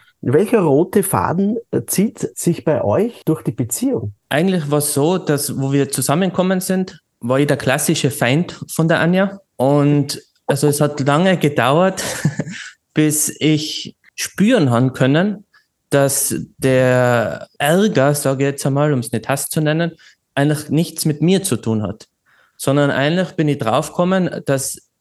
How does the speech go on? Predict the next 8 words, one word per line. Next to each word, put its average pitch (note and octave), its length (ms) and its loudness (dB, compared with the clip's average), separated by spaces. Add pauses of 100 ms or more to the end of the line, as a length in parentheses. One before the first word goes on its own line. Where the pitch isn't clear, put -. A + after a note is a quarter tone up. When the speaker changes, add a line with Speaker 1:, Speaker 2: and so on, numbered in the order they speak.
(100)
Speaker 2:
der B2 580 0 (260)
Hass, - 540 -4 (120)
der B2 520 0 (200)
an C#3 120 2
die C#3 100 2
Männer D#3 320 2
gerichtet C#3 500 -2
ist E3+ 280 -6